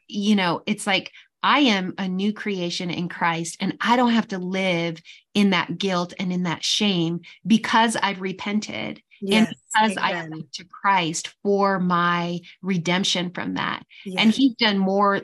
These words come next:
Speaker 1: than I could, you know, like Ephesians talks about, three twenty, it talks about that he can do more than you can ask, think, or imagine,
Speaker 2: That's right.
Speaker 1: right?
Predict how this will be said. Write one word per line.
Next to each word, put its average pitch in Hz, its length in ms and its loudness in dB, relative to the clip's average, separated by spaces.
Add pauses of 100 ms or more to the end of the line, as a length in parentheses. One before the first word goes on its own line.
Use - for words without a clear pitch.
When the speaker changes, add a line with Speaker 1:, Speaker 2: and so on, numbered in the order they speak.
Speaker 1:
than 190 180 -2
I 185 140 0
could, 180 360 -4
you 196 120 -4
know, 170 120 0
like 185 200 -4
Ephesians 196 540 -4 (100)
talks - 320 -2
about, 175 260 2
three 190 180 -6
twenty, 196 300 -4
it - 60 -10
talks 185 220 -6
about 175 300 0 (300)
that 175 120 0
he 214 140 4
can 220 120 4
do 196 160 0
more 180 680 -2 (300)
than 196 220 0
you 196 120 -2
can 202 160 -4
ask, 175 400 -4
think, 185 220 -8
or 175 80 -2
imagine, 170 800 -2
Speaker 2:
That's - 200 -8
right. 185 160 2
Speaker 1:
right? 196 180 -6